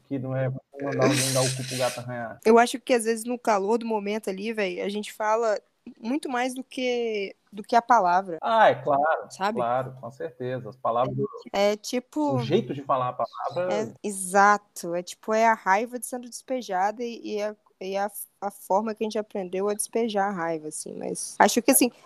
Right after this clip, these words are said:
Speaker 2: a, a maioria das pessoas quando falam, não falam com o sentido de, tipo, "sua mãe é uma puta", de verdade. Eles não, realmente não acham isso. É só uma f-,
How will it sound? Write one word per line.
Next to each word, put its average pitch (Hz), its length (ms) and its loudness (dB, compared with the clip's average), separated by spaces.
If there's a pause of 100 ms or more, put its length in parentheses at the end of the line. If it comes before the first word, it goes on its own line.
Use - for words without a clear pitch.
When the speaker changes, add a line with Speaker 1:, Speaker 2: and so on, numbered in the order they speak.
(100)
Speaker 2:
a, - 180 8
a 190 40 6
maioria 262 300 6
das 339 140 0
pessoas 294 320 -6
quando 277 260 -4
falam, 233 540 2
não 214 160 -6
falam 262 460 2
com 269 160 -6
o 254 40 -6
sentido 214 540 -6
de, 190 80 -20
tipo, 190 500 -12 (360)
"sua 202 240 -2
mãe 196 200 -4
é 190 40 -2
uma 185 180 -6
puta", 185 480 -6 (460)
de 190 120 -4
verdade. 175 460 0
Eles 196 160 -6
não, 208 80 -2
realmente 202 400 2
não 214 100 6
acham 208 380 4
isso. 185 340 -6 (200)
É 196 100 4
só 214 420 4
uma 254 220 -6
f-, - 180 -12